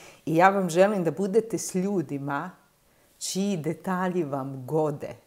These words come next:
čiji detalji su vam simpatični, či-, u čije detalje se možete zaljubiti.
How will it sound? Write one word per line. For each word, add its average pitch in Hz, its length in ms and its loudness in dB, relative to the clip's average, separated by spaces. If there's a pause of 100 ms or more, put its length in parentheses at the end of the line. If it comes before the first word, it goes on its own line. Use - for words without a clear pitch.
(100)
čiji 202 380 -2
detalji 175 640 0
su 156 240 -2
vam 139 220 -2
simpatični, - 1040 -10 (540)
či-, 214 260 -4
u 185 100 2
čije 208 360 4
detalje 156 560 0
se - 160 -8
možete 135 520 -8
zaljubiti. 123 840 -10